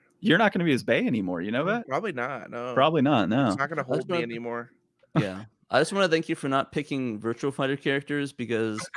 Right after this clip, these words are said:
Speaker 1: <laughs>
Speaker 3: I actually know more, more Tekken characters than Virtua Fighter characters, so I think if that would've came up, I would've got kicked off my podcast.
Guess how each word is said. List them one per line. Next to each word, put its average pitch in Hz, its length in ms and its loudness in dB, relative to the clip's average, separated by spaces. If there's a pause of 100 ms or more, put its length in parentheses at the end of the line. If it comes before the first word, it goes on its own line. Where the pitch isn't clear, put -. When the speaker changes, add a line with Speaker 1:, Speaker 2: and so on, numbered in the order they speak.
Speaker 1:
<laughs> - 200 -12
Speaker 3:
I 123 100 4
actually 143 220 2
know 143 160 4
more, 135 420 2 (240)
more 127 320 0
Tekken 123 360 -4
characters 117 260 -4
than 110 160 -4
Virtua 107 280 -6
Fighter 123 200 2
characters, 131 420 -2
so 113 140 0
I 110 40 0
think 143 400 -8 (460)
if 113 180 -2
that 127 140 6
would've 127 160 2
came 127 220 -2
up, 120 140 0
I 127 40 2
would've 113 160 2
got 107 160 -2
kicked - 240 -8
off 113 160 0
my 101 120 -6
podcast. 98 720 -6